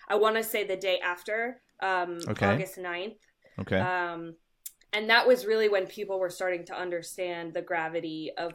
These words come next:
Speaker 1: of what
Speaker 2: Right.
Speaker 1: had happened. So it, it really took a while for people to understand what was happening. But from the county, we, you know, we got, we would start getting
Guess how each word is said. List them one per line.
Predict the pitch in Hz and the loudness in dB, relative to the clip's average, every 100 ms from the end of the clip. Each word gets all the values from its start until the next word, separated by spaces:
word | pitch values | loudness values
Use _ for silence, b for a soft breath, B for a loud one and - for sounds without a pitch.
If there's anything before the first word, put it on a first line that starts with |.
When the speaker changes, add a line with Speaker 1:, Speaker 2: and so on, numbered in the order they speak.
| - | -4
Speaker 1:
of | - | -2
what | 156 | 0
Speaker 2:
Right. | 147 | -2
Speaker 1:
had | 156 | -4
happened. | 170 160 160 131 | -6 -6 -4 -6
So | 143 196 175 | -6 -2 0
it, | 175 - | 0 -2
it | 208 202 | -2 2
really | 226 233 202 | 4 6 4
took | - 208 | 0 -8
a | |
while | 190 180 180 185 | -2 2 4 2
for | 180 | 0
people | 175 185 185 | -10 -10 -6
to | 151 | -6
understand | 170 165 - - 175 170 | -6 -10 -10 -8 -6 -6
what | 165 | -6
was | 165 165 | -8 -8
happening. | 165 165 156 147 | -10 -8 -10 -8
But | 156 - B B | -8 -10 B B
from | 220 | -2
the | 202 | -2
county, | 220 214 214 | 2 2 2
we, | 196 190 - | 2 0 -4
you | 190 | -6
know, | 180 170 - _ | -4 -6 -8 _
we | 196 | -10
got, | 202 196 | -4 -2
we | 196 | 0
would | 196 175 | 0 -2
start | - 214 - | -4 -6 0
getting | 190 180 | 0 0